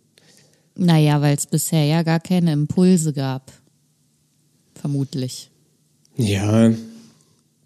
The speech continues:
Speaker 1: Und jetzt bist du ja, äh, derjenige, der versucht, da was in, in Gang zu bringen. Zumindest für dich selber.
Speaker 2: Ja.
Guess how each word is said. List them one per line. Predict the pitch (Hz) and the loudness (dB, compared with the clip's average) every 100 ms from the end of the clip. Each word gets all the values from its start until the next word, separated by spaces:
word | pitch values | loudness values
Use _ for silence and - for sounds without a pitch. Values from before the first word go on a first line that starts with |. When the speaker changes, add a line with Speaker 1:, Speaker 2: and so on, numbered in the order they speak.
| _ _ _ _ _ 196 | _ _ _ _ _ 2
Speaker 1:
Und | 175 | 2
jetzt | 160 - | 2 0
bist | 175 - - | -2 -4 -2
du | 175 | 2
ja, | 180 180 175 170 - 160 156 151 151 156 | 4 4 2 0 0 0 0 -2 -2 -4
äh, | 156 143 _ _ _ _ _ _ _ _ _ _ _ _ - - - - | -6 -10 _ _ _ _ _ _ _ _ _ _ _ _ -20 -20 -20 -6
derjenige, | 170 170 156 165 180 165 175 | 2 2 2 2 2 2 2
der | 165 | 2
versucht, | 165 175 160 170 170 _ | 0 -2 -2 -4 -10 _
da | - 151 151 | -6 -6 -4
was | 151 156 - - - | -6 -8 -12 -14 -14
in, | - 165 156 156 | -8 -6 -4 -6
in | - 156 | -4 -4
Gang | 151 156 196 | -2 -2 -2
zu | - 190 | -4 -4
bringen. | 135 139 135 135 - _ | -4 -4 -6 -8 -14 _
Zumindest | - 160 165 170 175 | -6 0 4 4 2
für | - 165 | 2 2
dich | 151 - | 2 0
selber. | 151 151 170 143 143 143 - - _ _ - _ _ - - _ - - - - - - - - - | 2 2 2 0 -2 -8 -14 -20 _ _ -20 _ _ -20 -20 _ -20 -20 -20 -16 -14 -14 -16 -14 -4
Speaker 2:
Ja. | 110 104 101 104 110 117 123 | 0 2 2 2 2 2 2